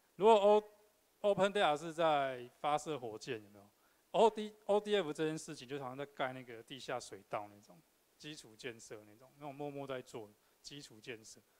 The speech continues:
所以他把它定位成基础建设。你去他网页上看就是这样子。但他发现一件事情，这个东西哦，如果你要让它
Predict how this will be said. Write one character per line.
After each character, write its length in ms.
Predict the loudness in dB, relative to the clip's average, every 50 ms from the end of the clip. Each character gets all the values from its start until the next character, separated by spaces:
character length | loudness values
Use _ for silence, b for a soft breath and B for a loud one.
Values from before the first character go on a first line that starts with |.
| b b b b -6
所 100 | 0 2
以 0 |
他 100 | 2 4
把 140 | 6 6 4
它 80 | 4
定 180 | 2 -6 -4 -2
位 100 | -4 -4
成 180 | -4 -6 -10
基 160 | -12 -16 -18 -18
础 160 | -18 -18 -16
建 180 | -14 -16 -14
设。 120 | -10 -12 -12
你 100 | -10 -6
去 120 | -2 4 4
他 80 | 6
网 140 | 4 4 2
页 80 | -2 -2
上 200 | -2 -2 -6 -4
看 160 | -8 -10 -10
就 100 | -10 -16
是 80 | -16
这 80 | -16 -18
样 160 | -18 -18 -20
子。 140 | _ -20 _ b b b b b b b b b b b
但 120 | 0 2
他 140 | 4 4 6
发 160 | 8 6 6
现 120 | 6 4 2
一 20 |
件 160 | 2 0 0 -2
事 200 | -4 -6 -8 -8
情， 160 | -8 -10 -12
这 80 | -8
个 80 | -8 -6
东 220 | -2 -2 -2 -2 -2
西 300 | -8 -10 -8 -6 -4 -4
哦， 240 | -4 -4 -4 -6 -8
如 80 | -10 -6
果 120 | -4 -4
你 80 | -4 -2
要 160 | -2 -2 0
让 220 | 0 0 -2 -4 -8
它 360 | -4 -2 0 0 0 -2